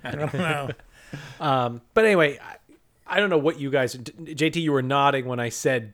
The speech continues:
Speaker 2: Grandma and Grandpa called you up and said there was a television special on. You, you were nodding. So, uh, they were pinnacle for me growing up, and the biggest one I remember was the M G M opening. Uh, for some reason that resonated, the, the dancers in white swinging back and forth. They used that clip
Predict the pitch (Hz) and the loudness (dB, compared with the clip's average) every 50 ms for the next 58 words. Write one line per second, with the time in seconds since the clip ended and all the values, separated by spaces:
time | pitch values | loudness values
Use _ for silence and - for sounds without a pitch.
0 | _ - - 147 139 127 127 123 123 120 110 117 110 110 113 113 - - 135 123 | _ -12 -4 -2 -2 0 0 -2 -4 -6 -8 -10 -12 -10 -12 -10 -8 -4 -4 -4
1 | 120 110 117 117 110 - 117 107 - 120 110 113 113 113 110 110 - - 135 127 | -4 -4 -8 -10 -10 -12 -12 -12 -10 -10 -8 -8 -8 -8 -8 -10 -10 -8 -6 -6
2 | 120 113 117 107 113 - - 127 117 - - 120 107 104 110 113 120 123 127 127 | -6 -6 -6 -8 -8 -8 -8 -10 -10 -8 -8 -8 -8 -8 -6 -6 -6 -6 -4 -2
3 | 127 123 123 117 120 123 127 123 120 117 107 - 147 135 131 127 127 127 - - | -2 -2 -2 -2 -2 -2 -2 -2 -2 -4 -4 -2 -2 -2 -2 -2 -6 -10 -16 -20
4 | _ 120 - - - - _ _ _ _ _ _ _ 175 160 _ _ _ _ _ | _ -20 -20 -20 -20 -20 _ _ _ _ _ _ _ -20 -20 _ _ _ _ _
5 | _ _ _ _ _ _ - 175 170 160 - - 180 185 190 - - 156 139 131 | _ _ _ _ _ _ -4 0 0 0 0 2 0 0 2 2 2 0 2 0
6 | 120 107 - - - 139 127 131 135 135 131 117 110 120 117 110 107 107 110 107 | 0 -4 -6 -6 -4 -4 -2 -2 -2 -2 -2 -2 -2 -2 -2 -2 -4 -6 -8 -8
7 | 107 - 120 117 117 101 - - 208 208 190 175 - - 143 127 123 120 120 120 | -8 -8 -8 -10 -10 -10 -4 2 2 2 4 2 -2 -2 -2 -4 -2 -2 -4 -2
8 | 123 120 113 113 107 98 - - _ - - - _ _ - 120 107 110 117 - | -4 -4 -4 -4 -4 -6 -8 -14 _ -20 -20 -20 _ _ -8 -6 -6 -6 -10 -10
9 | - 127 123 120 104 110 110 104 98 101 101 98 - - 95 90 90 - - 113 | -8 -8 -8 -8 -6 -6 -8 -8 -8 -8 -10 -12 -12 -14 -16 -16 -18 -18 -16 -16
10 | 110 - 117 - - 151 139 135 131 117 120 113 113 107 117 120 117 113 117 110 | -14 -12 -10 -6 -6 -4 -4 -4 -4 -4 -6 -6 -6 -6 -4 -4 -4 -4 -6 -8
11 | 107 104 101 101 110 - _ _ - 123 110 104 _ _ _ - 151 147 147 135 | -8 -8 -8 -8 -10 -12 _ _ -10 -8 -8 -10 _ _ _ 0 2 2 2 2
12 | - 156 135 117 135 123 117 107 110 123 120 117 117 110 - - - - 135 135 | 0 -2 -4 -2 -4 -4 -4 -2 0 0 0 0 -2 -4 -6 -8 -6 -6 -6 -6
13 | 127 123 120 107 117 123 127 123 - - 113 107 - - 131 120 117 113 - 113 | -4 -6 -6 -6 -6 -6 -8 -8 -10 -10 -12 -12 -10 -6 -4 -4 -4 -4 -6 -8
14 | 107 110 120 117 110 113 110 - - - 127 113 - | -8 -8 -8 -8 -8 -10 -12 -12 -10 -10 -10 -10 -10